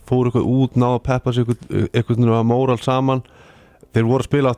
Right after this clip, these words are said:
tvo hörku leiki núna í Austurríki, unnu annað þeirra, voru óheppnir,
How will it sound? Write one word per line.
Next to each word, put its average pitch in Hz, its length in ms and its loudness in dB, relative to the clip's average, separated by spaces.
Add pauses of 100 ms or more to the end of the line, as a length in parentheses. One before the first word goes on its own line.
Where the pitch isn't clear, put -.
tvo 139 140 2
hörku 139 260 0
leiki 139 280 2
núna 131 280 2
í 135 60 2
Austurríki, 135 420 -2 (160)
unnu 143 320 2
annað 135 240 0
þeirra, 143 220 0 (100)
voru 107 300 -2
óheppnir, 143 420 -2